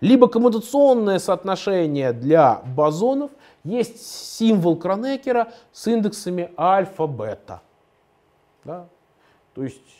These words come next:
если у меня совпадают импульсы, то это единица. Не совпадают — ноль. Все остальные варианты,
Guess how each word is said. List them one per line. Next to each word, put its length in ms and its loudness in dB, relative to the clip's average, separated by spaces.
если 420 0
у 100 0
меня 480 0
совпадают 800 4
импульсы, 460 -8
то 200 2
это 380 -2
единица. 600 -14
Не 100 -8
совпадают — 680 -2
ноль. 140 -16
Все 340 2
остальные 640 -2
варианты, 600 -4